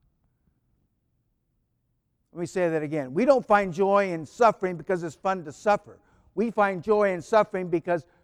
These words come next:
Christ is in our suffering with us. That's why there's joy there. That's why you can say,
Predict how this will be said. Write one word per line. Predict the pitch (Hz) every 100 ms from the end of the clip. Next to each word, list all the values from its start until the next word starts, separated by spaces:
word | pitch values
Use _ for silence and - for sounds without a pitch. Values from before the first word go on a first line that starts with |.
| _
Christ | - 240 233 190 -
is | 226 185 -
in | 240 220 214
our | 208 196
suffering | - - 214 - 208 202
with | 269 233
us. | 127 - _ _ _ _ _ _ _ _ _ _ _ _ _ _ -
That's | 226 247 -
why | 202 190
there's | 180 185 160
joy | 208 214 220
there. | 165 123 95 _ _ _ _ _ _ _ -
That's | 226 -
why | 220
you | 208 208
can | - 175
say, | - 190 160